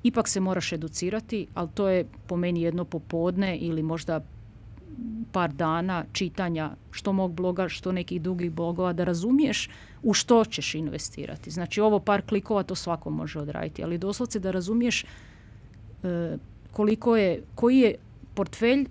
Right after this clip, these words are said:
ili kakva vrsta, e, fondova ili dionica ili šta god već kupuješ, za tebe najbolja i na, i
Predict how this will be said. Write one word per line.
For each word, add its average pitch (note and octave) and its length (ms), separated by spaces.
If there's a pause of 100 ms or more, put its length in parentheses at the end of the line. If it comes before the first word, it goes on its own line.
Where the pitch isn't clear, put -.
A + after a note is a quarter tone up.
ili F#3 240
kakva A3 340
vrsta, A3 400
e, G3+ 100 (640)
fondova F#3+ 680
ili E3 240
dionica F#3 560
ili E3 120
šta - 160
god G3+ 240
već F3+ 180
kupuješ, A3+ 680 (420)
za G3 160
tebe G3+ 340
najbolja D#3+ 560 (180)
i G#3 100
na, G3+ 220
i G3+ 160